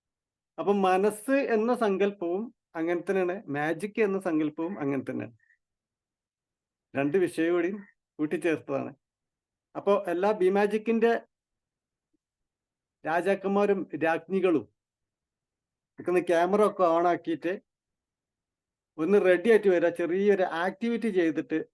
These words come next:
നമുക്ക് ഇല്ലാത്തൊരു സംഭവത്തിനെ ഉണ്ടാക്കിയെടുക്കാം. റെഡി അല്ലേ? യെസ്. നമ്മള് ഇന്ന് മനസ്സിൽ സങ്കല്പിക്കുക.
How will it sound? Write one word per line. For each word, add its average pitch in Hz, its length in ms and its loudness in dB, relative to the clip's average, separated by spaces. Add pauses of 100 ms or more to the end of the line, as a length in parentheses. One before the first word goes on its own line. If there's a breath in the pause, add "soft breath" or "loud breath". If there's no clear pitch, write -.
(140)
നമുക്ക് 156 280 -4
ഇല്ലാത്തൊരു 170 600 0
സംഭവത്തിനെ 151 560 -2
ഉണ്ടാക്കിയെടുക്കാം. 139 640 -8 (2250)
റെഡി 175 160 2
അല്ലേ? 151 220 2 (1300)
യെസ്. 143 300 -6 (1400)
നമ്മള് 254 300 6 (880)
ഇന്ന് 214 220 -2
മനസ്സിൽ 196 420 0
സങ്കല്പിക്കുക. 165 680 -2